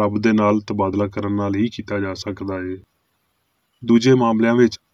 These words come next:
ਫਹਿਮ ਦਾ ਲਫ਼ਜ਼ ਵਰਤੀਏ ਤੇ ਤੁਹਾਨੂੰ ਇਹਦਾ ਸਾਇੰਸੀ ਮਫਹੂਮ ਮਿਲੇਗਾ, ਜਿਵੇਂ ਭਈ ਕ੍ਰਿਸਚਨ ਸਾਇੰਸ ਵਿੱਚ ਵਰਤਿਆ ਗਿਆ ਏ। ਜਿੰਦ, ਰੂਹ ਜਾਂ ਰੱਬ ਲਈ ਮੁਨਾਸਬ ਉਲਟ ਲਫ਼ਜ਼ ਨੇ, ਪਰ ਸਾਇੰਸ ਦੇ ਇਲਾਵਾ,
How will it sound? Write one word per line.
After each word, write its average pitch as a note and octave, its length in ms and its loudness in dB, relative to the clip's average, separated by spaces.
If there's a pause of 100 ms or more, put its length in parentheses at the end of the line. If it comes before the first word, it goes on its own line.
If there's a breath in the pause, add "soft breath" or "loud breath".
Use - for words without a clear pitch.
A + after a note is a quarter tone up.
(160)
ਫਹਿਮ A#2 280 -4
ਦਾ B2 120 0
ਲਫ਼ਜ਼ A2+ 280 -2
ਵਰਤੀਏ A#2 520 2 (420)
ਤੇ B2 120 4
ਤੁਹਾਨੂੰ A#2 460 2
ਇਹਦਾ A#2+ 260 0
ਸਾਇੰਸੀ A2 400 -6
ਮਫਹੂਮ G#2 420 -4
ਮਿਲੇਗਾ, F#2+ 540 -4 (640)
ਜਿਵੇਂ A2+ 300 6
ਭਈ A#2+ 180 0
ਕ੍ਰਿਸਚਨ A#2 400 -2
ਸਾਇੰਸ G#2+ 360 -4
ਵਿੱਚ G#2+ 180 -4
ਵਰਤਿਆ G2 360 -4
ਗਿਆ G2 260 0
ਏ। G#2 160 0 (600)
ਜਿੰਦ, G#2+ 360 4
ਰੂਹ A2 360 4 (320)
ਜਾਂ A2+ 180 4
ਰੱਬ G#2 220 2
ਲਈ A2 160 4
ਮੁਨਾਸਬ G#2 440 -2
ਉਲਟ A2 400 -4 (100)
ਲਫ਼ਜ਼ G2+ 220 -6
ਨੇ, G2 240 -4 (680)
ਪਰ A2+ 100 0
ਸਾਇੰਸ G#2+ 460 -2
ਦੇ A#2+ 80 6
ਇਲਾਵਾ, A2 480 2